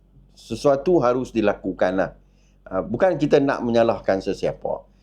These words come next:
Tetapi titik tolaknya pada hari ini, apabila berlakunya letupan, eh, saluran pipe gas, eh, di kawasan yang berhampiran dengan rumah itu, membuka mata,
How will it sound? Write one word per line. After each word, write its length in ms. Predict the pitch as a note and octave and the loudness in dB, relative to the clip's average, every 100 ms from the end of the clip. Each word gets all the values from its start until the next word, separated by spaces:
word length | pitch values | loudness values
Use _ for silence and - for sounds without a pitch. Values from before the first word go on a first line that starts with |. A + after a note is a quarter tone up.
| _ - | _ -4
Tetapi 720 | A2 A#2+ C#4+ C#4+ C#4 - - | -2 2 4 4 2 -12 -4
titik 400 | E3 D#3 - D3+ | 0 2 2 2
tolaknya 480 | E3 G3+ - C3+ B2 | 4 4 2 0 2
pada 320 | B2+ A#2 A2+ | 2 2 0
hari 320 | A2+ A2 G#2 | -2 -2 -4
ini, 240 | F#2 D#2+ | -6 -6
apabila 320 | F2 G#2 A#2 B2+ | -6 -4 0 2
berlakunya 720 | A#2 B2 - E3 D3+ B2 G#2+ | 2 -2 -2 2 4 4 2
letupan, 640 | G#2 - C3 D3+ A2+ C#2 - - - - - - _ | 0 -4 -2 0 -2 -4 -14 -18 -18 -20 -20 -20 _
eh, 560 | G2+ G2+ G#2 G2+ F#2+ F#2 - _ _ _ _ _ | 0 4 6 4 4 0 -6 _ _ _ _ _
saluran 560 | B2 A2 C3+ C3+ G#2+ | 0 2 2 0 0
pipe 320 | B2 - F#2+ | -2 -2 0
gas, 320 | A#2 F#2 - F2 | 2 2 -2 -2
eh, 240 | C#3+ B2+ | 0 0
di 240 | G#2+ G#2+ | -2 -2
kawasan 720 | - G2+ A2 C3 - D#3+ B2+ A2+ | 0 2 2 -2 0 0 2 -2
yang 160 | G2 | 0
berhampiran 480 | F2+ G#2+ A#2 B2 G2+ | -2 0 0 2 2
dengan 240 | F#2 F2+ | 0 0
rumah 320 | F#2 G#2+ G#2+ E2+ | 0 2 2 0
itu, 320 | E2+ C#3+ D3+ - _ _ - | -2 -2 -2 -10 _ _ -2
membuka 480 | A#2 C#3 C#3 C3+ B2 | 0 2 2 0 2
mata, 480 | A#2+ - A2 D#2 | -2 0 -2 -2